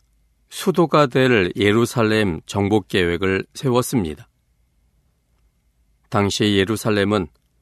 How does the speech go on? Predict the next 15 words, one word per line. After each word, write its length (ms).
그 140
땅 220
거민이었던 1120
여부수 440
사람들이 800
살고 380
있었습니다. 680
그들은 320
견고한 580
산성을 480
만들어서 680
난공불락의 1040
요새처럼 760
여기고 380
있었습니다. 680